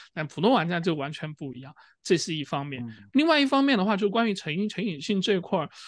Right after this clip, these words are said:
Speaker 1: 还有一类解释，可能更通用一点，是说，嗯，不是说它是，啊，它的，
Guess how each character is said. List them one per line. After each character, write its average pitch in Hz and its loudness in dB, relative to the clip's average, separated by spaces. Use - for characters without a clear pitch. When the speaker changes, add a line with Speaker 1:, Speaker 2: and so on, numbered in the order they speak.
Speaker 1:
还 - -2
有 254 4
一 156 2
类 190 6
解 139 -6
释， - -4
可 147 -10
能 147 -6
更 190 0
通 202 0
用 208 2
一 165 -4
点， 143 -10
是 - -6
说， 170 0
嗯， 156 -4
不 151 -6
是 190 -2
说 156 -4
它 - -6
是， 214 -4
啊， 175 -2
它 185 -2
的， 190 2